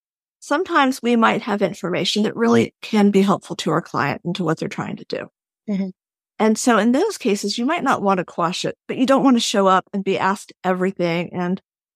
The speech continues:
Speaker 1: worry about, you know, overstepping, you know, violating your client's confidentiality or losing their trust in you. So what you can then do is ask to limit the scope of the testimony,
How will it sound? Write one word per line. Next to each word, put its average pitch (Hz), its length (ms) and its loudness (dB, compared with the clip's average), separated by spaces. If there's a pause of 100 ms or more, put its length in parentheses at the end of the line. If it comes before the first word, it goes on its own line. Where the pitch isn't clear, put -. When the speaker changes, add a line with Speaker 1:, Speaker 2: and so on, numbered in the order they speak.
Speaker 1:
worry 202 200 4
about, 185 320 4
you 202 60 -2
know, 185 240 2
overstepping, 180 800 -4
you 165 60 -6
know, 147 220 -4 (120)
violating 190 280 2
your 165 100 -2
client's 170 300 -4
confidentiality 165 880 2
or 170 120 -2
losing 175 320 0
their 151 100 2
trust - 380 -6
in 113 100 -4
you. - 220 -10 (540)
So - 120 0
what 254 140 4
you 262 100 0
can 247 220 4
then 311 220 6
do 202 300 4
is 196 220 -4
ask 233 420 0
to 254 100 2
limit 202 360 4
the - 80 -10
scope - 520 0
of 196 120 -4
the 165 80 -6
testimony, - 800 -10